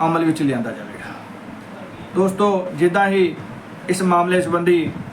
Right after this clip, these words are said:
ਪੁਲਿਸ ਵੱਲੋਂ ਤੱਥ ਪੇਸ਼ ਕੀਤੇ ਜਾਣਗੇ, ਪੁਲਿਸ ਵੱਲੋਂ ਜਿਹੜੀ ਜਾਂਚ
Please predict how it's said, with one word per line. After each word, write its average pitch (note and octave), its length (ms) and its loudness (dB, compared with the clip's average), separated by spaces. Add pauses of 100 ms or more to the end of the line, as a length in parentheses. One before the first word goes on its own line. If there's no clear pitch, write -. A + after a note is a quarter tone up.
(260)
ਪੁਲਿਸ F3+ 200 2
ਵੱਲੋਂ F3+ 280 4
ਤੱਥ - 300 0
ਪੇਸ਼ E3+ 240 0
ਕੀਤੇ D3+ 260 -2
ਜਾਣਗੇ, E3 320 2
ਪੁਲਿਸ D#3 280 0
ਵੱਲੋਂ D#3+ 340 2 (400)
ਜਿਹੜੀ F3+ 220 4
ਜਾਂਚ E3 420 2